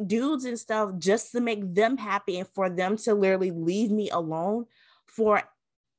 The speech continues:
like, a long time, because I'm just like, "I'm not gonna deal with this. I, I can't," because it got me to a point where, like, I put myself in a shell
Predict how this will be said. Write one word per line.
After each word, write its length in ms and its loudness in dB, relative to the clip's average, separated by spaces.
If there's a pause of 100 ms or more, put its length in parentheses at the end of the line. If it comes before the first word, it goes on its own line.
like, 440 0
a 100 6
long 500 2
time, 340 0
because 220 -4
I'm 120 -2
just 120 -6
like, 180 -4
"I'm 220 -2
not 260 -4
gonna 220 0
deal 260 2
with 180 -4
this. 420 -8 (100)
I, 260 4
I 120 -2
can't," 520 -2
because 500 2 (520)
it 160 4 (320)
got 200 0
me 120 -2
to 160 -2
a 40 -2
point 280 -4
where, 120 -2
like, 320 -4
I 320 2
put 220 -2
myself 400 -2
in 80 -4
a 80 -2
shell 600 0